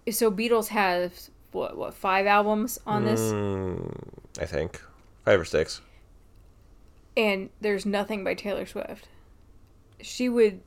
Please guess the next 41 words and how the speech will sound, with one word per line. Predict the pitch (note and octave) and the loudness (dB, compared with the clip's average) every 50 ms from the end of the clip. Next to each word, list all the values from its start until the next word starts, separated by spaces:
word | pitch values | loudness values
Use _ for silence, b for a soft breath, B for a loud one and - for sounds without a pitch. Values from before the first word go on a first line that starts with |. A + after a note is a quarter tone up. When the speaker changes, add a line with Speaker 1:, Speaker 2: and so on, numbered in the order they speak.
| - - - - G3+ F#3+ - - - - - - - | -20 -20 -18 -16 -16 -16 -16 -18 -20 -20 -20 -10 -6
Speaker 1:
be | A#3 A3 G#3+ G3+ | -4 -2 -2 -2
on | F3+ G3 G3+ G3 | 0 -2 -2 -4
the | F#3 F3+ | -4 -6
list. | - - - - - - - - - - - - _ - - - - - - | -6 -6 -6 -8 -8 -12 -14 -14 -14 -16 -18 -18 _ -20 -20 -20 -20 -20 -8
At | - - F#3 - - A3 | -4 -4 -4 -4 -4 -6
least | G#3+ G#3+ G#3+ G#3 - - - - | -4 -4 -4 -4 -6 -8 -12 -14
one | G3+ G3+ G3 F#3+ G3+ G3+ G3+ - - | -16 -14 -8 -4 -2 -2 -2 -2 -2
album, | - G3 G3 G3+ G3 G3+ G3+ F#3+ | -2 -4 -4 -4 -4 -4 -6 -8
probably | F#3 - G#3+ G#3 A3 G#3+ G#3 G3 G3+ G3 | -8 -4 -2 -2 0 0 -2 -2 -2 -4
three. | G3+ - - - - - - G#3 - - - - - - - - - - - - - - - - _ - - - - - - - - - - - - - - | -4 -6 -8 -8 -8 -8 -8 -12 -18 -20 -20 -20 -20 -20 -20 -20 -20 -20 -20 -20 -20 -20 -20 -20 _ -20 -20 -20 -20 -20 -20 -20 -20 -20 -20 -20 -20 -18 -8
You | - G#3+ A3 G#3+ | 0 2 2 4
know, | F#3+ F#3+ F#3+ - | 4 2 2 4
Speaker 2:
We'll, | F#2+ - | 4 4
Speaker 1:
it's | - F#2+ F#2+ - G2+ | 4 2 0 0 0
Speaker 2:
we'll | G2+ F#2 | 0 0
call | - - E2 D2+ C2+ | 4 4 4 4 4
it | - - | 2 0
two. | - C2 B1+ D#2 F#2+ - - | -2 -2 -2 -2 -4 -10 -4
Speaker 1:
that's, | G3 A3+ A3+ G#3+ G#3 - - - | 2 2 2 4 2 0 -6 -8
that's | - A3+ A3+ A3 G#3 G#3 G#3 - - | 0 4 6 6 6 6 4 0 -6
one | A3 A3 G3+ F#3+ F#3+ G3+ G3+ G3+ G3+ G3 | -8 -6 -6 -2 0 2 2 2 0 0
example. | F#3+ E3+ F3 F#3 F#3 F#3 F3+ F3+ - - - - - - - b b b b b b b b b | -2 -4 -6 -6 -6 -4 -4 -4 -6 -8 -12 -14 -14 -14 -16 b b b b b b b b b
So | - - - G#3+ G3+ G3 F#3+ F#3 F#3 - - - | -8 -2 2 2 4 4 4 2 2 0 -2 -2
if, | G3 G3+ G3 F#3+ - - - - - - - - - - - - - - - | 0 0 0 -2 -4 -8 -12 -14 -16 -18 -20 -20 -20 -20 -20 -20 -16 -4 -2
if | G#3+ G#3 G3+ - | -2 -2 -2 -4
he, | - - - A3+ A3 G#3+ G#3+ G#3 G3 - - - - | -10 -10 -8 -6 -6 -4 -6 -6 -8 -10 -14 -10 -10
if | A3+ G#3+ G#3+ - | -10 -8 0 2
this, | G#3+ G#3+ G3+ - - - - | 2 2 2 0 -4 -6 -4
if | G#3+ G3+ F#3+ F#3 | -6 -6 -4 0
Dave | - G3+ G#3+ G3+ | 2 2 2 2
Matthews | G3+ G3 F#3+ G#3 F#3+ - | 0 -4 -4 -6 -8 -8
Band | - F#3 F#3 F#3 | -6 -6 -6 -6
is | F#3 - | -6 -6
still | - - F#3+ | -6 -6 -6
on | - - G3 G3 | -6 -6 -6 -6
this | F#3+ F#3+ G#3 | -6 -8 -8
list, | G3 - F#3+ - - | -8 -10 -10 -10 -10
it's | - - - | -12 -12 -10
a | - - | -10 -8
lot | - - - - - - | -8 -6 -6 -8 -8 -10
lower. | - - - - - G#3 | -10 -10 -10 -10 -10 -12